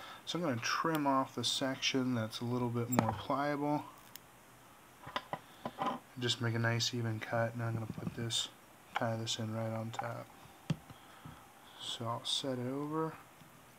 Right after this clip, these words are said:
pull straight down, and all I'm looking for is to make sure that it's on centered.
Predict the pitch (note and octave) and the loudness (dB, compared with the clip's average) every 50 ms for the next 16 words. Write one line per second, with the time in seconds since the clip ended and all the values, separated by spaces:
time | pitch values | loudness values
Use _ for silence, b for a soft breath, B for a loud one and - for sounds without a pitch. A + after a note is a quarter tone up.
0 | - - - - - - - - - - - - - - - - B2+ B2 A#2 A2+ | -20 -20 -20 -20 -20 -20 -20 -20 -20 -20 -20 -20 -20 -14 -6 -2 -2 -2 -2 -4
1 | - - - B2 A#2 A2+ A2+ A#2 - B2 B2 B2+ B2+ B2+ B2+ B2+ A#2+ B B B | -6 -2 0 0 2 0 0 0 0 2 2 4 4 4 2 0 -2 B B B
2 | B B B B B B - - A#2+ A#2 A#2+ A#2+ A#2+ A#2 A#2 A#2 A#2 B2 A2 G#2 | B B B B B B -8 -2 0 2 2 4 2 0 0 -2 -2 -2 -2 -2
3 | - - A#2+ A#2 A#2 A2+ A2+ A2+ - - A#2 A2+ A2+ A2+ - - A#2+ A2+ A2+ A2 | -2 -2 0 2 2 2 0 0 -2 -4 -2 -2 -2 -2 -2 -2 -2 0 0 0
4 | G#2+ G#2+ G#2+ - A2+ A2 A2 G#2+ A2 A2 - - - A#2 A#2 A#2 A2+ A2+ | -2 -2 -4 -4 -4 -2 -2 -2 -2 -2 -2 -2 0 0 0 0 0 -2